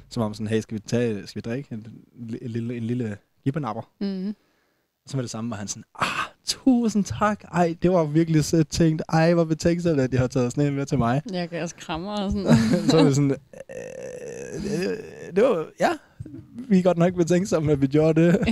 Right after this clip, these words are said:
Speaker 2: <laughs> Og så vendte han sig om for at sætte flasken på bordet, og jeg kiggede lige på Mads, stod ude i gangen, og var sådan, What the Hvor Mads var sådan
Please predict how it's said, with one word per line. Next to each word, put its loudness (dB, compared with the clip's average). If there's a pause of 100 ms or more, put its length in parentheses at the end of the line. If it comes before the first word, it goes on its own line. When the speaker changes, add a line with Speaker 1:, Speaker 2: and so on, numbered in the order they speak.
Speaker 2:
<laughs> -2
Og 2
så -2
vendte -2
han 2
sig -2
om -8
for -4
at -2
sætte -10
flasken -2
på -2
bordet, -4
og -2
jeg -6
kiggede -4
lige -4
på -8
Mads, -4
stod -2
ude -2
i -8
gangen, -6
og -10
var -4
sådan, -12 (560)
What -20 (800)
the 0
Hvor -4
Mads -10
var -16
sådan -16